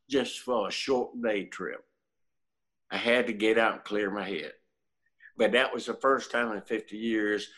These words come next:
I actually thought of it like that. I don't know why,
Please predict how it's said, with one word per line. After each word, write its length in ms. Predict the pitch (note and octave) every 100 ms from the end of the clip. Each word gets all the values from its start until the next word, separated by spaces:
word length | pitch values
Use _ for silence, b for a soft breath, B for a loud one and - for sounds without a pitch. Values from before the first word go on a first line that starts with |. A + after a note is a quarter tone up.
| b -
I 160 | G#2
actually 540 | A2+ A2 - - A2 F#2+ -
thought 300 | G#2+ G2 G2
of 140 | F2+
it 120 | F#2+ -
like 160 | F#2 E2+ -
that. 240 | E2+ - - _ _ _ _ _ _ _ _ _ _ _ _ _
I 120 | G#2+
don't 200 | B2+ C#3+
know 160 | C#3 C#3+
why, 380 | D3+ C#3+ C3+